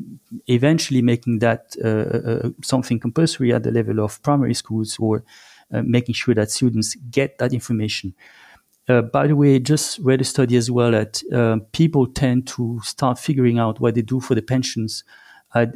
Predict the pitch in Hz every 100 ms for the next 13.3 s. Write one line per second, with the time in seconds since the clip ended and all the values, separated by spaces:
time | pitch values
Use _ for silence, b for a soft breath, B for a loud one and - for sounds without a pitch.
0 | 131 123 135 120 113 117 113 113 - 147
1 | 156 - 110 156 b b b b 120 117
2 | 120 165 175 - 180 165 175 - 135 -
3 | 135 131 131 127 202 131 120 117 123 -
4 | - - 143 147 151 - 123 113 117 113
5 | 113 113 151 - 139 127 123 123 - 139
6 | 120 117 117 123 143 - 123 110 107 _
7 | B B B B 123 - 127 - 139 -
8 | 208 180 - 131 - 143 143 - 123 123
9 | - 143 - 127 127 127 120 - 117 107
10 | B B B - 113 - 131 156 151 139
11 | 135 143 127 120 117 120 - 113 117 -
12 | 113 113 127 120 113 - 120 120 120 101
13 | 110 -